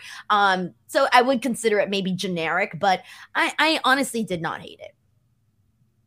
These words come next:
Well, oh, okay. I'm gonna skip forward 'cause I think your face is telling me everything I need to know. Mike T ninety K says, "Hey, Denise, you are the real M V P of WrestleMania weekend. Awesome coverage. Odds of Cody wearing a Bullet Club shirt to the ring and J Y debuting after he wins.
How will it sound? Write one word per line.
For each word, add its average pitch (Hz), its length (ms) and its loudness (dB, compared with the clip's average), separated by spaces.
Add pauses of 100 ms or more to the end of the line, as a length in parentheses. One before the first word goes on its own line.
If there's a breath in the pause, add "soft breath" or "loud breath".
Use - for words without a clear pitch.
(920)
Well, 214 360 0
oh, 214 300 4
okay. 202 280 0
I'm 226 120 2
gonna 277 120 0
skip 247 320 -4
forward 170 300 0
'cause 190 100 -10
I 202 60 2
think 247 200 -4
your 208 80 -2
face 175 300 -6
is 170 80 -10
telling 160 320 -8
me 156 80 -6
everything 151 340 -6
I 135 100 -6
need 135 180 -12
to - 80 -14
know. - 180 -10 (300 loud breath)
Mike 294 260 2
T 320 140 0
ninety 269 340 0
K 285 180 0
says, 269 200 0
"Hey, 285 180 0
Denise, 285 380 -2
you 262 100 0
are 262 80 2
the 240 80 0
real 269 240 2
M 247 140 0
V 220 100 -4
P 269 240 -2
of 220 160 -2
WrestleMania 202 580 -2
weekend. 240 400 -2
Awesome 208 280 -2
coverage. 208 480 -2
Odds 190 200 2
of 180 100 -12
Cody 208 200 -6
wearing 196 280 0
a 170 40 -4
Bullet 190 300 -6
Club 185 180 -4
shirt 202 240 -2
to 208 80 -8
the 190 80 -2
ring 190 260 -2
and 180 140 -2
J 202 180 0
Y 190 220 2
debuting 185 460 -2
after 180 260 -2
he 185 140 0
wins. 196 240 -2